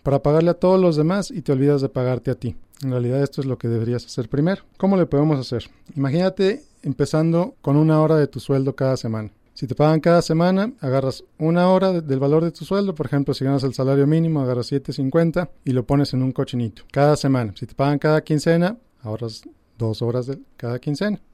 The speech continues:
Y así. Eh, y ponlo aunque sea en un cochinito, para empezar. ¿Cuál es la meta? Es muy importante que tengas una meta.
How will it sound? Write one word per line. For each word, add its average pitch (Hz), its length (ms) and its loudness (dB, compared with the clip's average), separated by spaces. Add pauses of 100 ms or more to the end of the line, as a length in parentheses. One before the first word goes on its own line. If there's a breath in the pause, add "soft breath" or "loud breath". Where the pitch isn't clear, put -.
Y 139 80 -4
así. 240 260 -6 (180)
Eh, 139 400 2
y 180 120 -6
ponlo 202 280 0
aunque 185 200 -4
sea 180 240 2
en 165 220 0
un 156 100 2
cochinito, 143 480 -2 (180)
para 120 200 -4
empezar. 117 400 -4 (220)
¿Cuál 170 200 0
es 180 100 -2
la 190 80 0
meta? 185 320 0 (140)
Es 151 120 -2
muy 180 180 4
importante 165 520 0
que 139 80 -2
tengas 147 340 0
una 147 160 2
meta. 127 280 -2